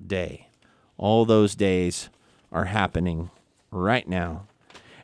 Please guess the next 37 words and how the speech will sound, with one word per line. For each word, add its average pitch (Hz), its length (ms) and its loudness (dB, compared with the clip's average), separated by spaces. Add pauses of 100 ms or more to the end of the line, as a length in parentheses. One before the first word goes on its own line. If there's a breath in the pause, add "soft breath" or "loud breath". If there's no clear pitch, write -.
And 196 140 4
then 208 280 6
that 147 260 4
list, 120 180 2
of - 80 -6
course, 117 220 4
was 110 100 -2
provided 107 460 0
to 170 140 2
us 170 140 4
by 151 440 4
none 147 180 4
other 143 180 6
than 127 180 2
Bob 127 280 4
the 117 100 2
librarian 135 520 4
slash 220 320 2
registrar. 143 640 4 (240)
Thank 107 280 0
you, 95 240 0
Bob. 113 380 4
He 143 80 4
also 160 220 6
provides 127 400 4
me 123 100 2
every 117 160 4
week 131 300 2 (580 soft breath)
kind 208 160 4
of 170 80 6
a 117 100 8
throwback 165 640 6
Thursday, 160 560 8
but 113 140 2
since 127 220 0
it's 101 100 -2
Friday, 135 720 6